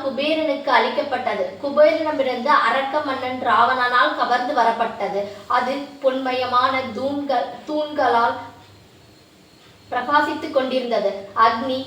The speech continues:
சூரியன் இவர்களின் பிரகாசத்துக்கு இணையாக ஒளி பெற்று திகழ்ந்தது. இந்திர நீல கற்களால் ஆக்கப்பட்ட மேடைகளை கொண்டதாக இருந்தது. ஸ்ரீ மகாலட்சுமி கடாசமும் பெற்ற பாக்கியவான்களுடைய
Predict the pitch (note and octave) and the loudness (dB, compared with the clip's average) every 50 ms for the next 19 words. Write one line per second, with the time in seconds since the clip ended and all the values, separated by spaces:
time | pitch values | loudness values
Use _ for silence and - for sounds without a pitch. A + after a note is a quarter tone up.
0 | - - - - D#4 D4+ D4+ D4+ D4+ B3 B3 B3 B3 - C4+ C#4+ C#4+ D4 C#4 C#4+ | -10 -16 -10 -6 -4 -2 -2 -2 -4 -4 -6 -6 -6 -8 -6 0 0 2 2 2
1 | C4 B3+ C4+ C#4+ - - B3+ A#3+ A#3+ C4+ C#4+ C#4+ C#4+ D4+ C#4+ C#4 C4+ C#4 - C#4 | 0 -2 -4 -6 -6 -4 -4 -4 0 0 0 0 0 -2 -2 -4 -6 -6 -6 -6
2 | A#3+ A#3+ A#3+ B3 B3 C4+ C4+ C4 C#4 C#4+ E4 E4 C#4+ C4 B3+ C4+ - - C#4 B3 | -6 -4 -4 -2 0 2 2 4 2 2 2 2 2 2 2 0 0 -2 -2 -2
3 | - - C4+ - B3+ - B3+ A#3 A3+ A3 A3 G#3 G3 G#3+ G#3 - - - - - | -2 -6 -8 -8 -6 -4 -2 -2 0 0 0 -2 -2 -2 -6 -8 -10 -14 -16 -12
4 | C#4 C#4 D#4 E4 D#4+ - E4+ E4+ E4 D#4 D4 C#4 C#4+ D4 D#4 D#4 D#4+ D#4 - D4 | -8 -6 -4 -4 -4 -4 -6 -4 -2 -2 -2 -2 -2 -2 -2 -2 -2 -2 0 -2
5 | C4+ C4+ - C#4 C4 C4+ C4+ C4+ C#4 B3+ B3+ B3+ C4 D4 D4 C#4+ C4+ B3 - - | -2 -2 -2 -2 0 2 2 4 4 2 2 2 0 -2 -2 -4 -4 -6 -4 -4
6 | B3 A3+ G#3 G#3+ A#3 B3+ C#4 C4+ C#4 C4 C4 - - B3+ A#3 A#3 A#3 A#3+ A#3 B3 | -4 -2 -2 -2 0 2 4 4 4 2 0 0 0 -2 -2 2 2 2 4 4
7 | A#3+ A#3+ - C#4+ C4 A#3 A#3 A3+ A3+ A3 G3+ G#3+ G#3+ - - - - - - D#4 | 2 2 0 0 -2 -2 -2 -2 -2 -2 -2 -4 -6 -10 -12 -16 -18 -8 -4 -2
8 | D4+ - A#3 A3+ A3 - C4 C#4 D4+ D4+ D#4 D4+ D4+ - - C#4+ C#4 C4+ A#3 A3+ | -2 0 -2 -2 -4 -2 0 2 2 4 4 2 0 -2 -4 -6 -2 -2 0 2
9 | A#3 A#3 A#3 - - A#3 A3+ A#3 A#3 C4 C4 - - - - - - - - - | 2 2 0 0 -2 -4 -4 -4 -4 -4 -6 -8 -12 -16 -20 -20 -20 -20 -20 -20
10 | - - - - - - - - - - - - - - - - - - C4+ C4 | -20 -20 -20 -20 -20 -20 -20 -20 -20 -20 -20 -20 -20 -20 -20 -20 -6 -2 -2 -2
11 | C#4 - - - B3+ A#3+ A#3+ A#3+ - - - - - - - - - - - - | -2 -4 -8 -4 -2 -2 -2 -2 -4 -8 -16 -18 -20 -20 -20 -20 -20 -20 -20 -20
12 | - - - - - - - G3+ G3+ B3 B3 C4 - - D4 D4+ D4 C#4 C#4 C4+ | -20 -20 -20 -20 -20 -20 -16 -2 2 4 4 4 2 0 0 0 0 2 2 2
13 | C4 C4 C4 B3+ A#3+ A#3+ A#3+ A#3 A#3 A3+ A3 A3+ | 0 0 0 0 0 0 0 0 0 0 0 0